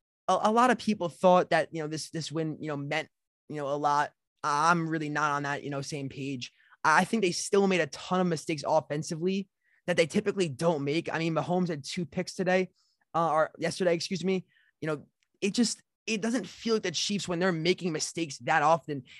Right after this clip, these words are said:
And then defensively, you know, you're playing against Washington, you're playing against Taylor Heinicke, you're playing against, you know, what, Antonio Gibson, who was hurt. You know, th-, that wasn't a good Washington offense. So to sit up here and say that Kansas City's back or, or that they're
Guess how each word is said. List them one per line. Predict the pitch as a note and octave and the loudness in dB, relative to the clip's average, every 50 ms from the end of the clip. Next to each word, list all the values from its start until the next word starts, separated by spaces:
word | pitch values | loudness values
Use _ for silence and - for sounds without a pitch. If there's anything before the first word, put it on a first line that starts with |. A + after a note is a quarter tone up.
| - - | -4 2
And | A3+ B3 | 4 6
then | A#3 A3 | 6 6
defensively, | - G#3+ - A3+ B3 C4+ - A3 E3 E3 F3 E3 C#3 - _ _ _ _ | 4 4 4 2 2 2 0 -2 -4 -4 -4 -6 -6 -10 _ _ _ _
you | F3 G#3 | -4 -2
know, | G3+ | 0
you're | G#3 A#3+ C4 | 0 0 0
playing | A#3+ - - G3+ G3+ G3 F#3+ | -2 -4 -2 0 0 2 2
against | F#3 F3 - - | 0 -2 -4 -4
Washington, | C#3 C#3 D3+ D3 C#3+ D3 - B2 - C3 A#2+ | -4 -2 0 0 0 0 -4 -8 -10 -8 -6
you're | B2 D3 | -6 -6
playing | - - G3+ F#3+ F#3+ | -2 0 0 2 2
against | F3+ F3+ F3 D#3+ - - | 2 0 -2 -4 -6 -8
Taylor | - F3+ E3+ E3 D3+ | -6 -2 -2 -2 -2
Heinicke, | D3+ D#3+ D#3+ D3+ C#3+ C#3 - | -2 -4 -6 -6 -8 -10 -10
you're | D3+ D#3+ D3+ | -10 -10 -10
playing | - - F3+ F3+ E3+ | -6 -6 -6 -6 -4
against, | E3 E3+ E3 D#3+ - - - _ _ _ _ _ _ _ _ | -4 -6 -6 -6 -10 -14 -18 _ _ _ _ _ _ _ _
you | - E3+ | -4 -2
know, | E3 D#3 - - _ _ _ _ _ _ _ - G#2+ - - _ | -2 -2 -4 -6 _ _ _ _ _ _ _ -18 -16 -16 -18 _
what, | _ E3 F#3 F3+ - - _ _ _ _ _ - | _ -6 -4 -4 -4 -4 _ _ _ _ _ -6
Antonio | F3 E3 - - G3 G3 G3+ G3+ F#3 | -6 -6 -4 -2 0 2 4 4 2
Gibson, | E3 C#3 F#3 F#3 D3+ - F#3 E3 | 2 2 2 0 2 0 0 0
who | E3+ | 0
was | D#3+ D3 - | -2 -2 -6
hurt. | - - F#3 F3 C3 - _ _ _ _ _ _ _ | -6 -4 -4 -4 -4 -4 _ _ _ _ _ _ _
You | - E3+ | -4 -2
know, | E3+ E3 D3 - _ _ _ _ - | -2 -2 -4 -8 _ _ _ _ -4
th-, | F#3+ G#3+ F#3 | -2 0 4
that | G#3+ G#3 G#3 | 4 4 6
wasn't | A#3 A#3+ B3 A3 | 6 6 6 4
a | F#3 | 4
good | F3+ G3+ F3+ | 4 4 4
Washington | F3 E3+ F3+ F3+ F3+ F3+ E3+ D#3+ | 4 4 4 2 2 0 0 0
offense. | E3 F3+ G3+ G3+ - D#3 C#3+ C#3 C#3 - - _ _ _ _ _ _ | 2 2 2 2 0 -4 -8 -8 -10 -14 -18 _ _ _ _ _ _
So | - - - G#3+ G3 D#3+ - _ _ _ _ _ _ _ _ _ _ _ _ _ _ _ _ _ | -4 2 4 4 4 4 2 _ _ _ _ _ _ _ _ _ _ _ _ _ _ _ _ _
to | - F#3+ | -4 -4
sit | - - B3 A#3+ | 0 4 4 4
up | A#3 - | 4 4
here | G3+ G#3+ | 4 4
and | G#3 F#3+ - | 4 4 4
say | F3+ - | 4 4
that | F#3 D#3 C3 | 2 2 -2
Kansas | - E3 F3 F3+ F3 D3 | -4 -6 -6 -4 -4 -2
City's | - G3 E3+ E3+ D3+ B2+ | -2 -2 -2 -2 -4 -8
back | A#2+ - D3 C#3+ D#3+ F#3 - | -6 -2 0 2 2 2 0
or, | D#3 - | -2 -4
or | - D3+ D3+ | -4 -2 -2
that | E3+ F3 | -2 -2
they're | E3 D3+ C#3+ | -2 -4 -6